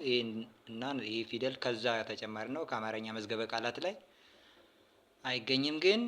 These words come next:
ለመጻፍና እንደዚህ፣ እንደዚህ አይነት ነገሮችን ለመጻፍ የሚያገለግል ተጨማሪ ፊደል ነው። ይህንን እናንተን ይመቻችኋል፣ እ፣ ትይዙታላችሁ፣ ትረዱታላችሁ ብዬ በማስበው ፍጥነት የማነብላችሁ ይሆናል። እ፣ ሳብስክራይብ በማድረግ ቤተሰብ ሁኑ።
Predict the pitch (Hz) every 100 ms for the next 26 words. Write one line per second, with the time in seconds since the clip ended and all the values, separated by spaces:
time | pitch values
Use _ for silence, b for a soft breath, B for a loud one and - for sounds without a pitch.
0 | 208 139 139 139 131 151 151 170 190 156
1 | 147 147 139 131 127 123 127 123 123 120
2 | 123 120 120 120 117 120 117 120 123 131
3 | 165 160 127 123 120 117 117 131 139 135
4 | 135 160 175 - 131 117 113 120 123 120
5 | - - 117 113 117 120 139 131 120 120
6 | 110 120 117 - 123 117 117 110 110 101
7 | 107 113 120 120 120 117 113 - 127 123
8 | 117 120 113 117 113 - - 135 135 131
9 | 123 117 117 - 120 113 113 117 120 120
10 | - 123 120 127 151 156 - B B B
11 | B - 139 151 156 151 147 151 147 147
12 | 151 156 156 160 156 - - 120 117 131
13 | 120 - 123 113 113 113 113 110 113 117
14 | 123 147 139 151